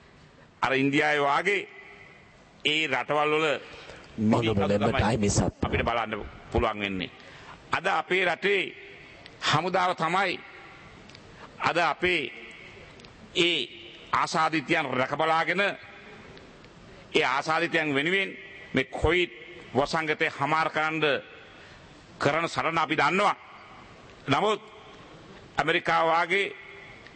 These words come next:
Speaker 1: ඉතාලිය වාගේ, එංගලන්තය වාගේ රටවල් වල හමුදාව යොදාගෙන ඉන්නේ අර පාරේ වැටලි ඉන්න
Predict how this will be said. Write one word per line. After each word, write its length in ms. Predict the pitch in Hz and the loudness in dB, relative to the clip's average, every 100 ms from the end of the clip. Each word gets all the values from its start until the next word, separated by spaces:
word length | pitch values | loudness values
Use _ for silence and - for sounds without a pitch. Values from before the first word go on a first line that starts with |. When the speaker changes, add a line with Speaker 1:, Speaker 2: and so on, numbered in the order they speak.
| - | -6
Speaker 1:
ඉතාලිය 400 | 135 139 165 165 165 | 0 2 2 2 2
වාගේ, 220 | 170 160 | 2 0
එංගලන්තය 380 | 143 165 160 160 | 2 0 2 2
වාගේ 300 | 160 165 165 | 2 2 2
රටවල් 400 | 139 147 165 170 | 0 0 0 2
වල 140 | 190 175 - - - - - - - - | 2 0 -2 -14 -20 -20 -20 -20 -20 -10
හමුදාව 560 | - 156 160 175 170 170 | -2 2 2 4 4 4
යොදාගෙන 360 | 147 151 175 175 | 2 2 2 2
ඉන්නේ 440 | 160 180 202 156 - - - - - | 0 2 0 -2 -8 -18 -20 -18 -4
අර 120 | - 131 - | -2 -2 0
පාරේ 400 | - 147 156 170 | 0 2 2 2
වැටලි 320 | 151 151 165 | 0 0 -2
ඉන්න 180 | 165 175 | 0 0